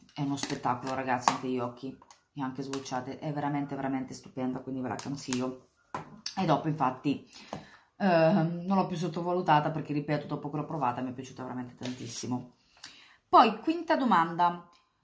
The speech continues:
non la mia preferita, ma non riesco a liberarmene. Allora, la mia palette che non è proprio la mia preferita, ma non riesco a liberarmene, questa è una di quelle vecchie, vecchie che ho.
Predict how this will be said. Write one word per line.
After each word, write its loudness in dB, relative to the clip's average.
non 8
la 8
mia 6
preferita, 4
ma 2
non 4
riesco 2
a 2
liberarmene. 2
Allora, 4
la 6
mia 6
palette 4
che -2
non -2
è 0
proprio -2
la 0
mia -4
preferita, -2
ma 0
non 6
riesco -2
a 0
liberarmene, 6
questa 0
è -2
una -2
di -6
quelle -4
vecchie, 0
vecchie -4
che -4
ho. -6